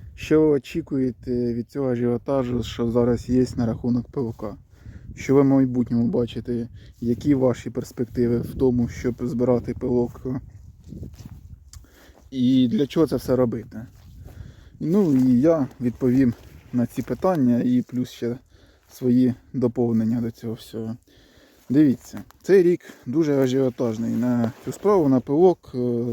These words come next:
тому що, випливаючи з декількох факторів, е, які є, цей рік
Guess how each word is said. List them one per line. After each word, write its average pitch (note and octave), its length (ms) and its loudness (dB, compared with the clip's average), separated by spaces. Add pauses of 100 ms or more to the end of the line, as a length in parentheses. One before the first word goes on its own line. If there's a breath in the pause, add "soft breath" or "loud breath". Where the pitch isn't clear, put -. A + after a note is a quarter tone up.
(120)
тому D3 240 -2
що, B2 420 -4
випливаючи C3 640 -2
з B2 40 -6
декількох B2 480 -4
факторів, A#2 580 -6 (580 soft breath)
е, A#2+ 580 2 (960)
які B2 300 2
є, A#2+ 240 2 (1900 soft breath)
цей C3+ 220 0
рік C3 140 0